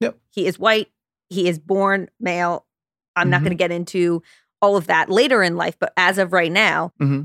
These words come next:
Speaker 2: and he's growing up in a wealthy family.
Speaker 1: Yeah.
Speaker 2: So, like, I realize that I have a responsibility to implement certain things within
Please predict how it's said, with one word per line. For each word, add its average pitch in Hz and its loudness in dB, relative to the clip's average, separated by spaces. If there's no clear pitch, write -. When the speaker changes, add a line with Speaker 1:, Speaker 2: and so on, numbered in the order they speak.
Speaker 2:
and 233 2
he's 240 -2
growing 226 0
up 214 -2
in 233 -4
a 226 -2
wealthy 175 -2
family. - -8
Speaker 1:
Yeah. 139 -2
Speaker 2:
So, 208 -2
like, 202 0
I 175 0
realize 196 -2
that - -8
I 180 0
have 170 -6
a 170 -4
responsibility 165 -8
to 170 -4
implement 233 0
certain 196 -4
things 180 -4
within 175 -2